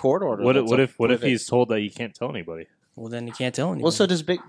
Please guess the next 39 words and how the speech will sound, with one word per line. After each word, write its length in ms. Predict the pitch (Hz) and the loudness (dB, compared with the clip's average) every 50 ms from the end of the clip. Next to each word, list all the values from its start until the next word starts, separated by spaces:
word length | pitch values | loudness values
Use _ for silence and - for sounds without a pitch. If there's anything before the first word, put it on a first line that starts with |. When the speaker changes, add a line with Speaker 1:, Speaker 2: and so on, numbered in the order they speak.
| _ - | _ -8
Speaker 1:
does 120 | 175 165 | -4 0
Speaker 3:
So 40 | 147 | 0
I 60 | 151 | 2
think 220 | 151 - 160 160 - | 4 4 4 4 4
we 80 | 156 | 4
Speaker 1:
BitPay 40 | 147 | 6
Speaker 2:
So, 60 | 151 156 | 8 8
Speaker 1:
have, 80 | 143 - | 8 8
Speaker 2:
so, 180 | 160 156 151 131 | 8 6 6 6
so 160 | - 147 143 | 6 4 4
you 180 | 131 123 131 - | 4 4 4 4
Speaker 1:
does 80 | - | 4
Speaker 2:
need 140 | 165 160 151 | 4 4 4
Speaker 1:
BitPay 380 | 226 220 143 135 202 190 185 180 | 4 2 2 2 2 4 4 4
have 160 | 175 170 170 | 2 0 0
a 20 | |
canary? 440 | - - 156 147 143 135 104 82 71 - | -4 -8 -4 -2 -2 0 -2 -2 -4 -4
Speaker 3:
No, 140 | 120 120 147 175 | 0 2 4 4
Speaker 2:
What? 80 | 151 120 | 4 4
Speaker 3:
they 60 | 139 | 4
Speaker 2:
No, 120 | 175 175 | 4 6
Speaker 3:
don't. 220 | 160 131 117 - - | 4 4 0 -4 -4
They 80 | - | -4
Speaker 2:
no, 40 | 143 - | 0 2
right, 180 | 147 156 170 | 4 4 4
Speaker 3:
don't. 0 | |
And 100 | - 135 | 4 4
I've 60 | 139 | 4
Speaker 2:
right, 80 | 151 - | 4 4
Speaker 3:
asked 240 | 147 160 165 - - | 4 2 0 -2 -4
for 100 | - 135 | -4 -4
that 160 | 123 123 - | -4 -4 -4
too. 200 | - 160 151 131 | -4 -4 -4 -2
Speaker 2:
right, 320 | 123 127 139 156 143 - 90 | 0 2 2 2 0 -2 -2
right 260 | 117 131 143 127 - | 2 2 2 2 0
now, 520 | 120 120 135 156 147 127 113 104 - - _ _ _ _ _ - - - - _ _ | -2 -2 0 2 2 2 2 2 0 -4 _ _ _ _ _ -20 -20 -20 -20 _ _
right 220 | - 120 127 - 117 | -4 -4 -4 -4 -4
now, 340 | 120 120 127 127 120 107 | -4 -2 0 0 0 2
uh, 320 | 101 98 95 92 92 92 | 0 0 0 -2 -4 -6